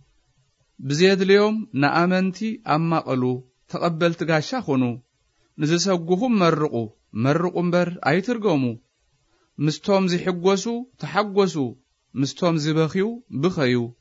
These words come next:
ንሓድሕድኩም ተሰማሚዕኩም ነበሩ። ምስቶም ትሑት ናብራ ዘለዎም ሕውሳት ኩኑ እምበር ኣይትተዓበዩ። ፈላጣት ኢና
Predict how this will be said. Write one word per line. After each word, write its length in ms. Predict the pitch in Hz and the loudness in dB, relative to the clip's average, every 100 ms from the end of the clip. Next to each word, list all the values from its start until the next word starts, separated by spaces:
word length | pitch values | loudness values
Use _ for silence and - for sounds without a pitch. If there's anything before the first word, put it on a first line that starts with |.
| _ _ 110 | _ _ -4
ንሓድሕድኩም 680 | 135 180 185 185 185 202 202 | -2 0 0 -2 -4 -4 -4
ተሰማሚዕኩም 760 | 175 165 202 185 180 151 156 285 | -4 -4 -2 0 0 -2 -2 0
ነበሩ። 280 | 208 139 123 113 _ _ _ _ _ _ _ - | 2 2 0 -4 _ _ _ _ _ _ _ -6
ምስቶም 360 | 143 - 175 175 | -4 0 0 0
ትሑት 300 | 165 202 208 | -2 -2 0
ናብራ 280 | 165 156 160 156 | 0 2 2 0
ዘለዎም 600 | 156 160 170 180 202 214 - - | 0 0 2 2 0 -4 -10 -6
ሕውሳት 560 | 147 156 208 190 165 - | -2 0 0 -2 -4 -4
ኩኑ 200 | 139 131 131 | -2 -2 -2
እምበር 320 | 143 147 185 170 | -2 0 0 0
ኣይትተዓበዩ። 800 | - 151 202 - 156 165 139 120 113 - _ _ _ _ - | -2 -2 -4 -6 -6 -6 -2 -2 -4 -8 _ _ _ _ -2
ፈላጣት 640 | 170 180 190 185 - 175 | 2 4 6 6 4 2
ኢና 140 | 185 | 2